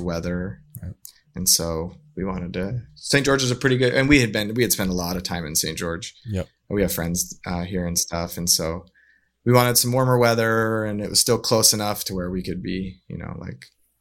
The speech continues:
Speaker 1: see family, and family could come see us and things.
Speaker 2: Yeah, I've spent a lot of time in, in Utah specifically. I've been all over the state. Saint George is a cool spot.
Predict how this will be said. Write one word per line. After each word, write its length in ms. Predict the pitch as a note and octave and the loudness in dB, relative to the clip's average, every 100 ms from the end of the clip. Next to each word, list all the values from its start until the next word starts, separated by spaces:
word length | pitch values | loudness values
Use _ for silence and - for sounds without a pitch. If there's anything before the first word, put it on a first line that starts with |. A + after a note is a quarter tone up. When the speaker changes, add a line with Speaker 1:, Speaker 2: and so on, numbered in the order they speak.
| _ _ _ _ _ | _ _ _ _ _
Speaker 1:
see 160 | - F2+ | -6 -6
family, 480 | - D2 E2 F2+ F#2 | -4 -8 -6 -8 -8
and 140 | F#2 | -6
family 240 | E2+ F2 | -6 -6
could 140 | F2 - | -8 -8
come 140 | F2+ | -4
see 200 | - - | -2 -2
us 300 | E2 F#2 - | -4 -2 -4
and 140 | E2 F2 | -6 -10
things. 480 | F2 G#2+ - - _ _ _ _ _ _ - - _ _ | -10 -10 -10 -12 _ _ _ _ _ _ -4 -4 _ _
Speaker 2:
Yeah, 180 | E2 E2 | -4 -4
I've 80 | F2 | -2
spent 180 | G2 F#2 | 0 0
a 40 | |
lot 120 | F2 | 0
of 60 | E2+ | -4
time 260 | E2+ D#2+ | -4 -6
in, 200 | D#2 E2+ - | -6 -8 -8
in 160 | G2 E2 | -4 -4
Utah 340 | E2 E2+ D#2 | -2 -4 -4
specifically. 560 | D#2 - F2 E2 - D#2+ | -4 -4 -6 -8 -6 -6
I've 100 | D#2+ | -4
been 100 | F2 | -4
all 120 | E2 | -4
over 140 | E2+ D#2 | -4 -2
the 60 | |
state. 200 | - D#2+ | -4 -2
Saint 200 | - F#2 | -2 -2
George 160 | F2+ E2+ | -2 -4
is 80 | F2+ | -6
a 40 | |
cool 200 | - F2+ | -4 -6
spot. 360 | - E2+ D#2+ | -2 -2 -4